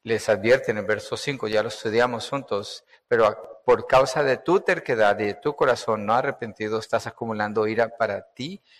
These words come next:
en el día de la ira y de la revelación del justo juicio de Dios". De nuevo, está la paciencia de Dios y está la ira y el juicio de Dios. En el mismo contexto, en los tres textos que hemos leído,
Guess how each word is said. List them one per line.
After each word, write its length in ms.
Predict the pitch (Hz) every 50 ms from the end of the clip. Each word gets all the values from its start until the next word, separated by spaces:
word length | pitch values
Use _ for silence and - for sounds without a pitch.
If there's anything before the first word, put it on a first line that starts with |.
| _ _
en 120 | - 117 110
el 80 | 104
día 180 | 98 107 110 110
de 140 | 113 117 107
la 120 | 104 101
ira 360 | 104 107 107 123 123 123 117
y 40 | 113
de 120 | 101 107
la 100 | 101 101
revelación 480 | 98 98 98 95 95 95 - - 104 98
del 140 | 101 107 -
justo 340 | - - 110 - - - 104
juicio 340 | - - 98 - - 107 104
de 100 | 104 104
Dios". 380 | 104 110 110 110 110 - - - _ _ _ _ _
De 160 | 113 107 101
nuevo, 840 | 107 107 110 131 147 156 156 139 113 101 - - _ _ _ _ _ _ _ _ _ _ _
está 260 | - - - - 98
la 180 | 98 104 - -
paciencia 640 | 107 104 - - 139 143 165 170 - - 185 175 170
de 100 | 170 156
Dios 540 | 135 113 110 110 110 - - - - - _ _ _ _ _ _ _ _ _ _
y 80 | - 110
está 640 | 107 - - - - 113 107 107 107 110 113 - - -
la 220 | 113 113 110 -
ira 380 | 117 123 123 120 113 127 127 123
y 100 | 117 104
el 100 | 101 -
juicio 360 | - - 101 - - 110 101
de 100 | 98 92
Dios. 540 | 92 90 - - - - - - - - _
En 160 | - 107 104
el 60 | 104
mismo 300 | 101 107 117 123 147 151
contexto, 400 | - - 143 135 135 117 - -
en 60 | 113 110
los 120 | 104 -
tres 240 | - 135 135 - -
textos 340 | - 143 - - - - -
que 180 | - - 120
hemos 200 | 113 113 117 117
leído, 460 | 117 117 110 104 104 104 107 107 -